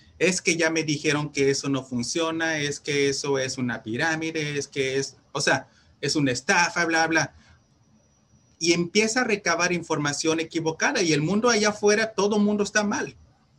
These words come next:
Nadie tiene la información de verdad como hacemos nosotros, ¿no? Más que los networkers. Entonces, la persona le hace falta información y por esa razón no toma una decisión.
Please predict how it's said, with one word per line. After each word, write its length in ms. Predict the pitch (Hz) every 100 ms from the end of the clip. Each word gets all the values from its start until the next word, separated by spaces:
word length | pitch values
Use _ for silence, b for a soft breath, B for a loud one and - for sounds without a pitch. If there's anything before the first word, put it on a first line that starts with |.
| _ _ _ _ _ _ _ _ _
Nadie 380 | 160 254 247 240
tiene 240 | 202 196
la 100 | 185
información 500 | 175 151 143 - 156
de 100 | 151
verdad 320 | 139 131 139
como 200 | - 143
hacemos 360 | 135 139 135 139
nosotros, 440 | 127 120 175 143
¿no? 120 | 123 127
Más 240 | 123 127
que 100 | 151
los 180 | 131 123
networkers. 840 | 131 127 143 214 - 117 - - - _ _ _ _ _ _ _ B B -
Entonces, 640 | 143 196 190 147 113 - b b b -
la 180 | 156
persona 640 | 165 170 - 226 233 240 -
le 140 | 151 156
hace 260 | 175 180
falta 300 | 170 165 160
información 680 | 156 143 135 131 - 131 123
y 100 | 135
por 200 | 135 139
esa 200 | 151 175
razón 360 | 165 151 156 151
no 200 | 131 139
toma 280 | 139 139 135
una 260 | 135 131
decisión. 640 | 120 107 113 - 120 101